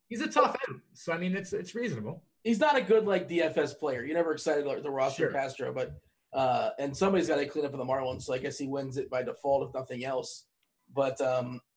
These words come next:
Speaker 2: yeah, uh, you know, we live in the world of salary cap, Pepsi. Cross it off the bingo card.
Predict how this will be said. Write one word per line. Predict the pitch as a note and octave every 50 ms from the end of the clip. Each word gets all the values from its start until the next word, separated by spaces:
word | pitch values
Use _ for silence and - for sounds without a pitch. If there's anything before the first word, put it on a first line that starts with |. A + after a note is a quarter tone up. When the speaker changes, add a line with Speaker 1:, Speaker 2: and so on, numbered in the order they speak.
| _ _ _ _ _ - - _ _ -
Speaker 2:
yeah, | D3 C#3+ B2+ A2+ - - - -
uh, | C3 B2+ B2 A#2
you | - F#3
know, | D3+
we | D#3 F#3
live | G#3+ G3+
in | F#3+
the | G3
world | F#3 E3+ D3
of | C#3+
salary | - - G3 F#3+ D3+ C3+ C3
cap, | - B2+ - -
Pepsi. | - A#2+ - - - - - - _ _ _ _ _
Cross | - - D#3+ G3+ A3 G#3+ A#3+
it | A#3+
off | B3+ B3+ B3+
the | A#3+
bingo | G#3 F#3+ D#3 C#3+ A2+ G2+
card. | - - G#2+ D2 B1+ -